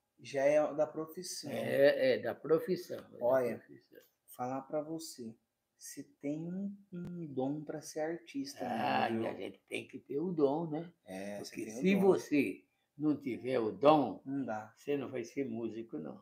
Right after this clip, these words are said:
Speaker 1: Não vai.
Speaker 2: Não.
Speaker 1: É
Speaker 2: Você tem que ter
Speaker 1: difícil.
Speaker 2: o dom, a sabedoria,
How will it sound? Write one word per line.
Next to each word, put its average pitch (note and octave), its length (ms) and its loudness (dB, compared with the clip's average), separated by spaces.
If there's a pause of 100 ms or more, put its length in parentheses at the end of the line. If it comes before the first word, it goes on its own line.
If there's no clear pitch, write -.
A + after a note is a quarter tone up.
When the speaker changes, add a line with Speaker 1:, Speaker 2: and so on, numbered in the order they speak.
(160)
Speaker 1:
Não B2+ 180 -12
vai. G2+ 320 -10 (280)
Speaker 2:
Não. B2 280 -10 (600)
Speaker 1:
É G2+ 160 -8
Speaker 2:
Você A2+ 80 -6
tem C#3 160 2
que A2+ 80 -10
ter A2 80 -4
Speaker 1:
difícil. A#2+ 260 -6
Speaker 2:
o G#2+ 60 -6
dom, D3 640 2 (680)
a D#3 140 4
sabedoria, A#2+ 1120 -2